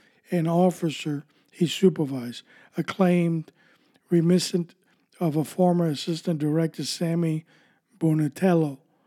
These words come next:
who retired in two thousand four, aimed criminal charges and a high-dollar lawsuit by multiple women accused him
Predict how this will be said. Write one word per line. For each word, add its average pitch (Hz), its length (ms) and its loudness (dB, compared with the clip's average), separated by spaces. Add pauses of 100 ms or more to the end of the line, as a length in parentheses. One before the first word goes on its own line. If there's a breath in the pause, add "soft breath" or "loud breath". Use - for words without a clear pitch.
(480 soft breath)
who 175 180 4
retired 170 460 4
in 147 200 -2
two 165 180 -4
thousand 147 480 -6
four, 208 480 4 (380 soft breath)
aimed 175 320 2
criminal 175 340 2
charges 170 600 0 (120)
and 165 120 -2
a 143 100 -6
high-dollar 180 680 0
lawsuit 160 640 -2 (360 soft breath)
by 139 280 -2 (140)
multiple 190 640 2
women 170 340 2
accused 170 500 -2
him 151 260 -4